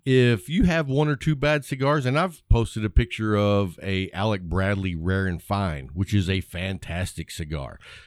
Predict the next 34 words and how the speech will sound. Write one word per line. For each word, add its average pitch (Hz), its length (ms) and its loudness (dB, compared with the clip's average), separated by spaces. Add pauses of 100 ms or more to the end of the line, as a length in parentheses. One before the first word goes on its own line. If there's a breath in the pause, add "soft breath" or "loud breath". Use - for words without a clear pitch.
but 117 160 4
it 110 220 -4
blew 139 280 2
up 220 200 0
on 85 160 -2
me. 65 220 -12 (360 loud breath)
So 143 200 -2
I 131 100 2
posted 196 520 0
that, 95 280 0 (100)
and 107 520 0
so 110 380 2
I 101 120 -2
went 127 220 2
in 127 140 2
to 113 120 0
explain. 113 720 -2 (240 loud breath)
I - 80 -2
had 143 240 -2
this 95 220 -2
exact 101 420 -4
same 123 300 -2
cigar 107 360 -4
yesterday, 101 600 -2
and 80 80 -8
it 80 80 -12
was 80 120 -10
fantastic. 87 800 -8 (560 loud breath)
So 110 220 0
I'm 110 160 2
not 139 180 0
knocking 120 480 0
the 90 80 -4
brand. 92 680 -2